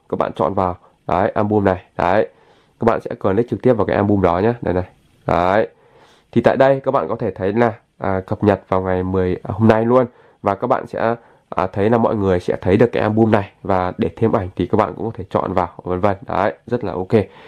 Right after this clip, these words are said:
Ngoài ra thì để chỉnh sửa thì các bạn sẽ chọn vào dấu ba chấm, chỉnh sửa album này. Đó. Các bạn có thể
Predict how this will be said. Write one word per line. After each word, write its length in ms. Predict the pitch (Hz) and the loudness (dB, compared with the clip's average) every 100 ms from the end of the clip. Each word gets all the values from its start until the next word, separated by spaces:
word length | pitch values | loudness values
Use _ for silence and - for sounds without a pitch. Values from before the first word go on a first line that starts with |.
| - - - | -20 -6 2
Ngoài 140 | 113 | 4
ra 200 | 139 143 | 4 2
thì 140 | 120 | -2
để 160 | 107 92 - | -4 -4 -4
chỉnh 100 | 92 | -10
sửa 340 | - 104 85 98 | -2 -2 -2 -4
thì 80 | |
các 120 | 98 110 | 0 0
bạn 140 | 120 | 0
sẽ 100 | - - | -4 -6
chọn 180 | - 92 | -2 -2
vào 100 | 92 | -2
dấu 100 | 92 | 0
ba 120 | 104 | 0
chấm, 380 | 113 110 101 160 - - - _ | 0 0 0 -2 -8 -20 -20 _
chỉnh 140 | - 98 | -2 2
sửa 140 | 98 | 4
album 340 | 98 113 127 107 | 4 6 4 4
này. 180 | 95 - _ | 0 -6 _
Đó. 280 | 87 90 113 - _ - _ _ - | -2 0 0 -2 _ -20 _ _ -2
Các 60 | |
bạn 140 | 151 117 | 0 0
có 60 | |
thể 260 | 117 123 82 | -2 -6 -6